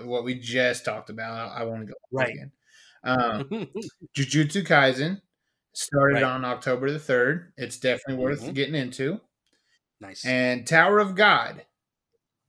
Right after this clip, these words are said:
Speaker 2: Okay, yeah.
Speaker 1: Tower of God was really good.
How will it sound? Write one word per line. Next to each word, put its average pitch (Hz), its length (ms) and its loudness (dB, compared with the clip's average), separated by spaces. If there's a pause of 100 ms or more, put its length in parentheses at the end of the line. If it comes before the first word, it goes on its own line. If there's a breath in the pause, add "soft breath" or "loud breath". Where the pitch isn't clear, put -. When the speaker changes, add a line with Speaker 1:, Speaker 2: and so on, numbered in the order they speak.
(280 loud breath)
Speaker 2:
Okay, 233 320 2 (160)
yeah. 226 140 2
Speaker 1:
Tower 139 240 6
of 170 140 2
God 165 480 8 (100)
was 131 260 0
really 131 600 4
good. 196 440 4